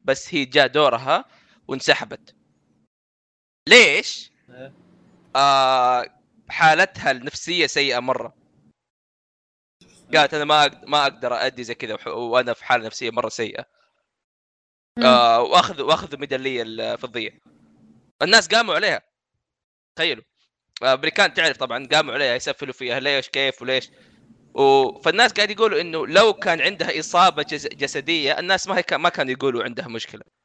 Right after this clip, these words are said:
Speaker 1: بس لأنها، يعني، نفسيًا برضو الناس قاموا سفلوا.
Speaker 3: قاموا، قاموا يد-، يقولوا
Speaker 1: إيه.
Speaker 3: إنها تدلع.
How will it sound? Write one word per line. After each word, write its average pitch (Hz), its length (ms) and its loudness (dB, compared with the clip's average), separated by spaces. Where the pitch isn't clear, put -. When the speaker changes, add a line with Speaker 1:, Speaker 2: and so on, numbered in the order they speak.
Speaker 1:
بس 135 140 -2
لأنها، 151 220 4
يعني، 139 200 0
نفسيًا 147 460 0
برضو 147 260 0
الناس 135 320 -2
قاموا 117 180 0
سفلوا. 240 260 0
Speaker 3:
قاموا، 247 340 0
قاموا 254 160 -6
يد-، 220 180 -6
يقولوا 240 340 -4
Speaker 1:
إيه. 247 180 4
Speaker 3:
إنها 226 200 -6
تدلع. 208 460 -12